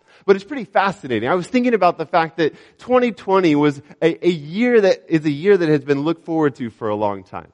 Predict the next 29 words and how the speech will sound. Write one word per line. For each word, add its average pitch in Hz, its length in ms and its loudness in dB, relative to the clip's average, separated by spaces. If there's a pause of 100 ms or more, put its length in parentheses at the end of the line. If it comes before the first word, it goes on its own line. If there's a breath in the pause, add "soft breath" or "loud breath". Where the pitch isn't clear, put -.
(280)
It - 60 -18
used - 220 -10
to 165 80 -8
be 151 140 2
that 147 120 2
when 139 120 -6
people 139 260 -6
talked 139 320 -6
about 135 240 0
the 135 80 -16
future, 117 560 -12 (260 soft breath)
"Yeah, 147 240 -8
in 120 140 -8
twenty 180 340 0
twenty, 151 340 -4
what's 117 300 -8
going 120 340 -10
to 139 140 -12
happen?" 101 460 -12 (800)
So 220 120 0
I 214 80 0
thought, 247 340 -2
"Well, 233 320 -2
what's 285 220 -2
happened 247 500 0
with 147 140 -2
some 175 160 2
of 165 40 6
those 147 280 2